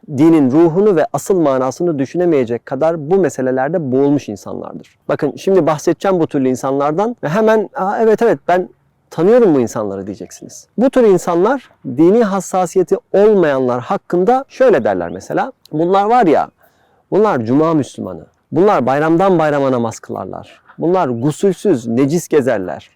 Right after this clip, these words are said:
Bunlar Fatiha'yı bile doğru düzgün okuyamazlar. Bunlara sorsan abdestin sırasını bile bilmezler. Ben en azından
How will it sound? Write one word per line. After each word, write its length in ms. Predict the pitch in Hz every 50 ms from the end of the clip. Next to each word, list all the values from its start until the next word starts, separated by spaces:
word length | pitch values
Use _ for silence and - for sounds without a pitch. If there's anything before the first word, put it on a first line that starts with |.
| _ -
Bunlar 320 | - 180 202 214 196 147 127
Fatiha'yı 800 | - - 156 156 160 156 - 175 165 156 170 175 185 202 202 180
bile 240 | 180 160 139 123 147
doğru 280 | 147 151 165 165 160
düzgün 280 | 156 147 127 120 123 107
okuyamazlar. 880 | - 123 - - - 156 147 143 123 110 101 - 110 - - _ - _ -
Bunlara 320 | 156 175 180 180 160 151
sorsan 500 | - - 185 190 180 - - - - - - _ -
abdestin 580 | 139 156 - _ - 180 170 - - - 175 156
sırasını 520 | - - 151 139 151 - - 170 165 147
bile 200 | 139 123 120 107
bilmezler. 640 | 117 113 113 113 110 101 104 - 76 - - _ _ _ -
Ben 200 | 143 151 165 175 -
en 120 | 185 190 196
azından 460 | 175 139 151 151 139 147 170 175